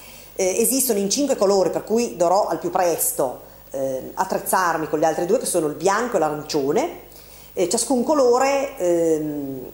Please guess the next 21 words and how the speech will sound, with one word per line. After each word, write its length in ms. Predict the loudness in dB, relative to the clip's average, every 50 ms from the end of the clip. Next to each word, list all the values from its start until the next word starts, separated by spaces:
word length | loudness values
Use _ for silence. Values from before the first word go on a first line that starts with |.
| -20 -20 -20 -20 -20 -18 -6 -4
equivale 600 | -4 -2 0 0 2 2 4 2 4 2 2 2
a 100 | 2 2
un 140 | 0 0 0
pianeta, 480 | 0 0 -2 -2 -2 -6 -8 -6 -6 -4
mi 80 | -4
sembra 480 | 0 0 0 2 2 2 2 0 0 -2
il 100 | -6 -4
verde 300 | 0 2 2 2 2 0
a 40 | -2 0
Venere, 400 | 0 0 0 2 2 0 0 -2
se 80 | -6
non 100 | -6 -8
s-, 80 | -8 -8 -4
no, 140 | 0 0 2
il 60 | 2 4
rosa 280 | 4 4 4 4 2
a 20 | 0
Venere, 340 | 0 0 0 0 0 0 -2
forse, 220 | -4 -6 -4 -2
vabbè, 140 | -2 -2 0
adesso, 400 | -2 -2 0 0 0 -2 -2 -4